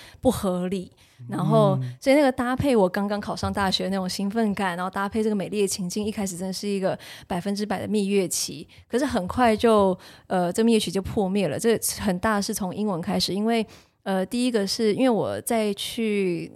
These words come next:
Speaker 1: 呃，读大学那一，之前一年努力的毕竟还是比较是，呃，学术或者是这种正式申请的相关的英文。那等到我开始搬进，我记得我第一年住在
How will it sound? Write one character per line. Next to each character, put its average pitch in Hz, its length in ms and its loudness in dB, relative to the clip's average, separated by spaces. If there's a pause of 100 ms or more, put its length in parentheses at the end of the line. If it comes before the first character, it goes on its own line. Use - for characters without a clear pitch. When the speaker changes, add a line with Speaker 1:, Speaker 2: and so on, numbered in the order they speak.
Speaker 1:
呃， 170 180 -4
读 - 80 -8
大 - 160 0
学 190 140 -2
那 202 160 -2
一， 202 60 -10
之 - 200 -10
前 214 180 -2
一 240 80 4
年 175 340 2
努 190 200 2
力 233 140 0
的 196 80 -6
毕 208 160 -10
竟 208 160 -2
还 170 100 -4
是 180 140 -4
比 196 100 -6
较 185 220 -2
是， 180 360 0 (360)
呃， 170 260 -2
学 185 320 0
术 202 420 0
或 202 140 -2
者 165 140 -4
是 - 60 -8
这 190 80 -6
种 180 160 -2
正 214 200 6
式 190 200 0
申 190 240 -2
请 - 340 -6
的 139 260 -6
相 185 220 -4
关 190 180 -2
的 175 160 0
英 196 220 -2
文。 117 220 -2 (400)
那 254 160 4
等 208 140 0
到 240 100 2
我 220 60 2
开 220 180 -2
始 208 100 -2
搬 208 160 -2
进， 208 80 -2
我 196 80 0
记 262 100 0
得 208 100 4
我 185 60 2
第 214 160 -2
一 220 60 2
年 185 180 0
住 208 200 -6
在 196 440 0